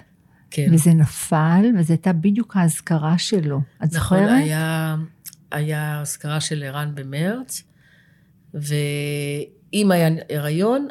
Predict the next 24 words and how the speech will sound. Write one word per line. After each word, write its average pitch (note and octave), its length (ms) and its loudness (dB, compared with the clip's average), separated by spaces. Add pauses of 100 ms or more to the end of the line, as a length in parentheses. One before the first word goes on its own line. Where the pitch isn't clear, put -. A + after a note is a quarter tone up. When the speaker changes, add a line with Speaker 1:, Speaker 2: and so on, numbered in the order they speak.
Speaker 1:
אז D3 180 -4
הילד D#3 460 -2
היה D3 160 0
צריך D3+ 280 -8
להיוולד C#3 440 -12
במרץ. C3 600 -14 (880)
וזה A3+ 220 2
לא A3 140 2
הלך. E3 520 0 (500)
אז G3 200 -2
גם A3+ 160 0
אמרתי, G3 340 -4
"טוב, G#3 280 -4
זה E3 160 -2
גם F3+ 220 -2
אולי D#3+ 240 -2
סימן." C#3 480 -8 (1200)
וההחזרה D3 520 -4
השנייה G3 580 0 (680)
של D#3+ 300 -2
עובר E3 500 -2 (120)
אחד G3 340 -6
קפוא - 480 -2
שנשאר D3 760 -2